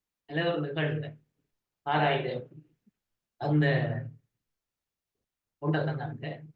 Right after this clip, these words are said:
விடை ஆய்வு, கேஸ் ஸ்டடி, ஒரு சம்பவம் அல்லது ஒரு குழு அல்லது ஒரு தனிநபர், ஒரு, அஹ், போன்ற விடயங்களை ஆய்வு செய்யும். பெரும்பாலான ஆய்வு-, ஆய்வுகளை நாங்கள்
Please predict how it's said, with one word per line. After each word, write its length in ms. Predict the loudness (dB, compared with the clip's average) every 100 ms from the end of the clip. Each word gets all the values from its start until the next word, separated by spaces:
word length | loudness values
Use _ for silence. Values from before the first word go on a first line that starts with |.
| _ -8 -2
விடை 160 | 2 4 4
ஆய்வு, 380 | 2 -2 -8 -14 -2
கேஸ் 260 | 2 2 2 -4
ஸ்டடி, 200 | -8 -8 -6
ஒரு 80 | -2 0
சம்பவம் 500 | 0 0 0 -2 -10 _ _ _ _ _ _ _ _ _
அல்லது 200 | 0 2 2
ஒரு 80 | 2
குழு 160 | 2 2 -2 -6 _ _ _ _ -8
அல்லது 180 | -2 0
ஒரு 80 | 2
தனிநபர், 400 | 2 2 2 0 -6 -10 _ _ _ _ _ -10
ஒரு, 240 | -4 -4 -4 -6 -12 -20 _ _ _ _ -14
அஹ், 400 | -6 -4 -2 -4 -2
போன்ற 260 | 0 2 2 0
விடயங்களை 480 | -2 -2 -2 -2 -2
ஆய்வு 160 | -2 -4
செய்யும். 240 | -8 -4
பெரும்பாலான 720 | 0 2 2 2 2 0 -2 -4 -8 -12 _ -2
ஆய்வு-, 300 | 0 -2 -4 0
ஆய்வுகளை 400 | 2 2 0 0 0
நாங்கள் 240 | -2 -4